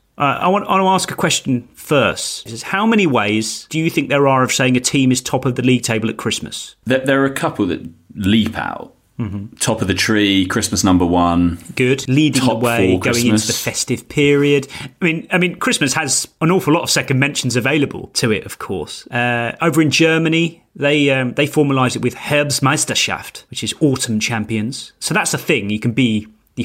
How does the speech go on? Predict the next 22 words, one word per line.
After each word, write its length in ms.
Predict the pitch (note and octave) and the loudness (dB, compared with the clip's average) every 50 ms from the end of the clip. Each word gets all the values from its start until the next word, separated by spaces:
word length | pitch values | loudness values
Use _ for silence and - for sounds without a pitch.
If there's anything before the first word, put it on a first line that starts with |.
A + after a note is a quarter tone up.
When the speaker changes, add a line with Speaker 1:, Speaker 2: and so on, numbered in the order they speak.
| - | -2
Speaker 1:
halfway 560 | - D3 C#3 B2+ - - C3+ B2 A2+ A#2 A#2 A2+ | -2 -2 -2 -2 -2 -2 0 0 2 2 0 -2
champions, 500 | G#2+ - A#2+ G#2+ G2 F2 G2+ - D#2+ F#2 | -2 -2 -2 -2 -2 -4 -6 -8 -8 -8
essentially, 520 | E2+ - - E2+ - - - E2 - - - | -8 -8 -8 -8 -8 -8 -10 -10 -12 -4 0
in 120 | - B2+ | 2 2
Speaker 2:
Mm-hmm. 60 | G#2+ F#2 | 4 4
Speaker 1:
Germany. 480 | F2+ D3+ E3 D#3+ D3 B2 F#2 F#2 - - - - - - - - | 4 4 2 2 2 0 0 -2 -4 -10 -16 -20 -20 -14 -6 -4
Um, 340 | - F3+ F3+ F#3 F3+ F3 F3 - - _ - | -2 -2 0 0 -2 -4 -6 -10 -16 _ -2
but 100 | - - | -2 0
of 100 | - G3+ | 2 4
all 160 | B3+ C#4 C#4+ | 4 4 4
the 100 | A#3 G#3 | 2 2
kind 220 | - - F#3+ G3 | 2 0 0 2
of 100 | F#3 D3 | 2 2
vague 600 | B2+ C#3 D#3 D#3+ E3+ E3+ E3 D#3+ D#3+ D#3+ D3 - | 2 2 2 4 6 6 6 6 4 4 2 2
ways 460 | C3+ C#3+ D3 C#3+ C#3+ C#3+ C#3+ C#3 A#2+ | 2 2 2 2 2 2 2 2 2
that 80 | - C3 | 0 -2
you 120 | C#3 C#3 | -2 -2
can, 480 | C3 - C3 C3 C3+ C3+ C3+ C3 B2+ - _ - | -2 0 0 0 0 0 -2 -4 -6 -12 _ -6
you 140 | C#3+ C3+ | -6 -6
can 400 | C3 - C3+ B2+ B2+ B2 B2 - _ | -4 -2 0 0 0 0 -4 -6 _
mix 360 | - C#3+ D3 C#3+ - - - | -2 -2 -2 0 -2 -2 -2
up 240 | C#3 C3 A#2+ - - | 0 -2 -2 -4 -10